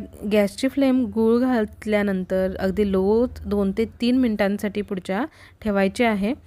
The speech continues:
आणि त्यानंतर ती बंद करायची आहे, कारण कढई गरम असते आणि पीठसुद्धा आपलं गरम असतं, त्यामुळे त्यामध्ये गूळ व्यवस्थित वितळला जातो आणि व्यवस्थित एकजीवसुद्धा होतो. पाव चमचा मी इथे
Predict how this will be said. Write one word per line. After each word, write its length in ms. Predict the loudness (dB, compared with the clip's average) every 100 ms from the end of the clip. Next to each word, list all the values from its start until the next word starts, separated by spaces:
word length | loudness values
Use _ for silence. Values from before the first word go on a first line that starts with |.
| -20 -20 -8
आणि 160 | -4 -2 0
त्यानंतर 460 | 0 0 -2 -4 -4
ती 100 | -6 -4
बंद 320 | -2 0 0 2
करायची 460 | 2 0 0 -2
आहे, 240 | -4 -2 -6 -8 -20 -20 -4
कारण 180 | -2 0
कढई 340 | 2 2 4 2
गरम 340 | 2 2 0
असते 280 | -4 -6 -4
आणि 140 | -4 -6 -4
पीठसुद्धा 580 | -2 -2 -4 -2 -2 -4 -8 -20 -10
आपलं 340 | -2 2 2
गरम 320 | 2 2 2 0
असतं, 340 | -2 -4 -6 -4
त्यामुळे 360 | -4 -2 -2 -4 -4
त्यामध्ये 540 | -4 -2 -2 0 0 -4 _ _ _
गूळ 400 | -10 -2 2 4
व्यवस्थित 640 | 2 2 -2 -4 -4 -4
वितळला 500 | -2 -2 -2 0 2 0
जातो 240 | -2 -4
आणि 280 | -4 -2 -4 -6 -18 -8
व्यवस्थित 460 | -2 -2 -4 -8
एकजीवसुद्धा 640 | -6 -6 -4 -4 -2 0 0
होतो. 360 | 0 -2 -6 -6 -10 -20 _ _ _ _ _ _ _ _ _ _ _ _ _ _ _ _ _ _ _ _ _ _ _ _ _ _ _ _ _ _ _ _ _ _ _ _ _ _ _ -2
पाव 200 | 2 2
चमचा 360 | 2 0 0
मी 140 | 0 -2
इथे 240 | -2 -4